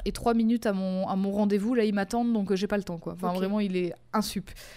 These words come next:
Speaker 2: Ok.
Speaker 1: <laughs> Prouvant que Genshin Asogi, en fait, n'était pas le tueur en série que tout le monde pensait et qu'il a été assassiné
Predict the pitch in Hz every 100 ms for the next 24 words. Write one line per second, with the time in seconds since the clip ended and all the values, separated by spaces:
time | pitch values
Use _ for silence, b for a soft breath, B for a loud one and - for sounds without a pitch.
0 | B B 220 - 233 - 277 - 370 349
1 | 247 - - - - - - - 320 277
2 | 294 285 214 240 262 311 269 240 240 214
3 | 240 - 190 240 - 214 190 190 254 254
4 | - 202 185 - 214 190 185 214 202 214
5 | 196 - 214 208 196 190 180 202 240 B
6 | B - 214 - 220 208 214 208 - 269
7 | 254 226 226 208 202 277